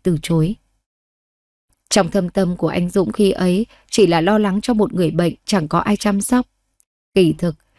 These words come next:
anh không hề có ý định lợi dụng hay mục đích đê hèn nào khác. Trời đêm khuya sương rơi lạnh lẽo,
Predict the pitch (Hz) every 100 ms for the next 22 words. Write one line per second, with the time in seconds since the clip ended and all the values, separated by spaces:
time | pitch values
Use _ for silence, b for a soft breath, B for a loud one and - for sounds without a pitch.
0 | _ - 196 214 196 196 151 190 214 240
1 | 185 175 175 - 190 165 - _ - 202
2 | 185 180 - 262 - 233 208 202 151 160
3 | 147 - 226 - _ _ _ _ _ _
4 | _ _ _ _ _ - 190 147 170 185
5 | 185 202 190 - 208 190 202 196 180 -
6 | 175 170 208